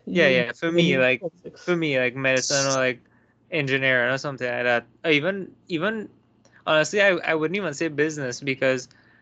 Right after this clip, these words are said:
Speaker 1: how business courses are structured in
Speaker 2: It's
Speaker 1: high
Speaker 2: like
Speaker 1: school.
Speaker 2: you start from scratch. Like, when I do
Speaker 1: Yeah.
Speaker 2: one year in U E, they, like, do economics from scratch and I learned everything there and it was good.
Speaker 1: And it's not that, it's not, like, it's not an aspect of looking down on that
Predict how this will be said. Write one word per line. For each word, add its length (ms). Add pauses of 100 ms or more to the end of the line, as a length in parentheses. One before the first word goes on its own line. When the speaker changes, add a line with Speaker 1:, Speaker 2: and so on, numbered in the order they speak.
(120)
Speaker 1:
how 540 (120)
business 340
courses 320
are 80
structured 560
in 300 (320)
Speaker 2:
It's 200
Speaker 1:
high 140
Speaker 2:
like 180
Speaker 1:
school. 160
Speaker 2:
you 80
start 180
from 160
scratch. 580
Like, 180
when 100
I 100
do 60
Speaker 1:
Yeah. 180
Speaker 2:
one 160
year 120
in 120
U 120
E, 180 (580)
they, 100
like, 220
do 200
economics 380
from 140
scratch 340
and 100
I 60
learned 400
everything 360
there 140
and 240 (260)
it 60
was 160
good. 180 (1160)
Speaker 1:
And 160
it's 120
not 160
that, 240 (360)
it's 160
not, 180 (120)
like, 240 (280)
it's 120
not 120
an 140
aspect 420
of 220
looking 240
down 260
on 120
that 180